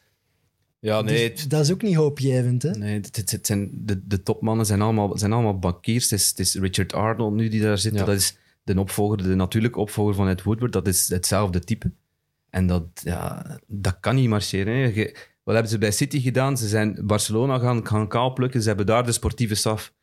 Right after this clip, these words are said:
Speaker 1: en al de know-how daarin gezet. En dat is beginnen marcheren. Het is, het is ook met horten en stoten gegaan. Het heeft ook, eh, vijf, zes, zeven jaar geduurd tegen dat ze echt een deftige ploeg hadden.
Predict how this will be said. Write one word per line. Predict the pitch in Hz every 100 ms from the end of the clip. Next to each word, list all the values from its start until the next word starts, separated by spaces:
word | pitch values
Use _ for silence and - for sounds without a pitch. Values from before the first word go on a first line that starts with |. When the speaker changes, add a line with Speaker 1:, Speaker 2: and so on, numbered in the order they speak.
| _
Speaker 1:
en | - 110
al | 117
de | 110
know-how | 110 113 104 101 92
daarin | 101 110 127
gezet. | 123 131 135 - _ _ _ _
En | 92 85 85
dat | 90 92
is | 95
beginnen | 92 90 92
marcheren. | 87 87 - 135 -
Het | 104
is, | 101
het | -
is | 95 - -
ook | 110 120
met | 123
horten | 127 139 131
en | 123
stoten | 120 120 110
gegaan. | 104 101
Het |
heeft | 101 95
ook, | 120 - - _ _ _ _ _
eh, | - 90
vijf, | 110 110
zes, | 117 110
zeven | - 110 104
jaar | 110 104
geduurd | 101 107 92
tegen | 107 104
dat | 101 98
ze | 107
echt | 95 95 -
een | 110 104
deftige | 101 - 98 92
ploeg | 104 98
hadden. | 90 87